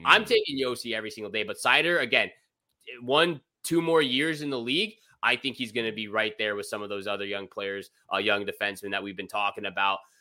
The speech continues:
Speaker 1: Let's get over this guy, though. Mikko Rantanen coming in at fourteenth overall. This was my fantasy draft pick.
Speaker 2: Hey.
Speaker 1: Um, absolutely loved him as well.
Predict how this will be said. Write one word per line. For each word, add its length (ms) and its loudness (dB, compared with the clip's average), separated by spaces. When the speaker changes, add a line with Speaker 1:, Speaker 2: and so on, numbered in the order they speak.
Speaker 1:
Let's 140 6
get 120 10
over 160 10
this 200 4
guy, 160 6
though. 120 -2
Mikko 360 4
Rantanen 500 2
coming 220 0
in 80 0
at 120 -14
fourteenth 460 -2
overall. 340 0
This 180 -4
was 120 -6
my 240 6
fantasy 420 -4
draft 400 -4
pick. 100 -2
Speaker 2:
Hey. 300 6
Speaker 1:
Um, 200 -2
absolutely 580 4
loved 320 -4
him 100 -2
as 180 -4
well. 420 0